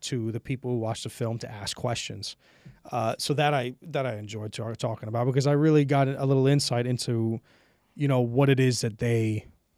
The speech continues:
what it is that they, they saw, what is it that they took away from the film, and I was able, I was able to, uh, to answer some questions, and, and I was, I was very happy with that because the direction at which, uh, people were thinking was exactly what I wanted.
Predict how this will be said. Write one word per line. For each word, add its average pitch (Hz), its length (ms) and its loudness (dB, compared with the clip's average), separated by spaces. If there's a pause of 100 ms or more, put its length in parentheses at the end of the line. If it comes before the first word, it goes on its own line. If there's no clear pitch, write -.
(260)
what 139 140 2
it 143 60 2
is 127 80 0
that 135 100 -2
they, 117 120 -10
they 113 140 -8
saw, 113 420 0 (220)
what 147 140 0
is 143 140 6
it 131 80 6
that 120 100 -2
they 117 100 -2
took - 280 -2
away 113 240 -2
from 117 220 -6
the 98 60 -6
film, 110 440 -6
and 127 140 0
I 123 60 4
was 123 160 0
able, 123 240 0
I 139 60 -4
was 123 140 -2
able 123 200 -4
to, 113 560 -8
uh, 107 500 -8 (100)
to 135 120 -6
answer 131 320 -6
some - 160 -10
questions, 127 600 -2
and, 110 200 -8 (600)
and 127 220 0
I 123 100 0
was, 127 200 -2
I 139 60 -6
was 131 160 0
very 143 320 2
happy 123 320 -2
with 107 160 -12
that 110 180 -10
because 110 300 -8
the 117 100 -4
direction 113 840 -2 (320)
at 117 160 -6
which, 123 480 -2 (380)
uh, 117 300 -2
people 127 280 2
were 104 120 -8
thinking 139 600 2 (540)
was 147 180 4
exactly 143 760 2
what 131 180 -2
I 123 80 -2
wanted. 101 480 -10